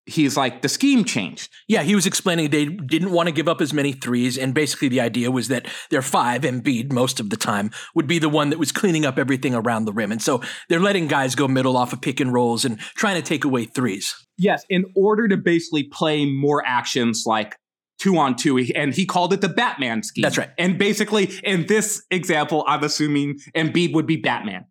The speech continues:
Speaker 1: because he's the guy who is doing everything while everyone else is basically staying connected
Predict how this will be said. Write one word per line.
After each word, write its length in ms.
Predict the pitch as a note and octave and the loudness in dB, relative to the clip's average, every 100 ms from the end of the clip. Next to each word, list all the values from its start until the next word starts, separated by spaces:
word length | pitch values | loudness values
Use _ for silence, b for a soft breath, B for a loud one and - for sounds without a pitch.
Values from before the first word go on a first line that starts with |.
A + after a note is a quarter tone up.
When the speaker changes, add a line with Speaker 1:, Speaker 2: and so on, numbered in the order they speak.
| _ | _
Speaker 1:
because 300 | C3 D3 D#3+ | -4 -2 0
he's 240 | G#3+ G#3 | 0 0
the 100 | G3+ | 0
guy 300 | E3+ D#3+ C#3+ | 0 2 2
who 160 | C3+ D#3+ | 2 0
is 100 | C#3+ | 0
doing 240 | D#3+ D3+ | 0 0
everything 720 | F3+ A#3+ F3 D#3 D3+ C3+ A#2+ A#2 B | 2 2 0 -2 -2 -2 -2 -6 B
while 220 | C#3 D#3 | 0 2
everyone 400 | E3+ F#3 F3+ D#3+ | 2 2 2 2
else 180 | D3+ C#3 | 0 0
is 240 | C#3 A#2 - _ | -4 -4 -14 _
basically 320 | G#3+ A3 E3+ | 0 0 -2
staying 320 | - E3 C#3+ | -2 0 0
connected 560 | B2+ B2+ A#2 - G#2+ | 0 0 -2 0 -4